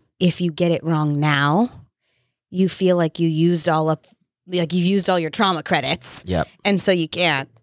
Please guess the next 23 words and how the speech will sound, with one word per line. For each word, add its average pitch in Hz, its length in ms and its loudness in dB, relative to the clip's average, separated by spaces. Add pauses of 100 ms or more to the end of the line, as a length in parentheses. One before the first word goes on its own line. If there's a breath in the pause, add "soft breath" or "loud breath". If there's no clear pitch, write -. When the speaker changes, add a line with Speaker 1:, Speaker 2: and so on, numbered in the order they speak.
(140)
Speaker 1:
And 214 140 0
I 214 80 0
mean, 202 280 0
wow, 202 560 0 (840)
that, 226 320 0 (800)
that 220 220 -4
sounds 202 1040 0 (1500)
like 190 140 -2
a 196 60 4
lot 185 240 -2
to 185 100 0
carry. - 520 -2 (220)
Speaker 2:
It, 135 180 -4
it 127 100 2
is. 101 380 0 (720 soft breath)
It, 135 180 0 (100)
it, 143 280 0 (220)
it 117 140 2
is. 101 400 0
And 120 240 0
I, 123 340 0 (480 soft breath)
and 131 160 2
I, 127 80 0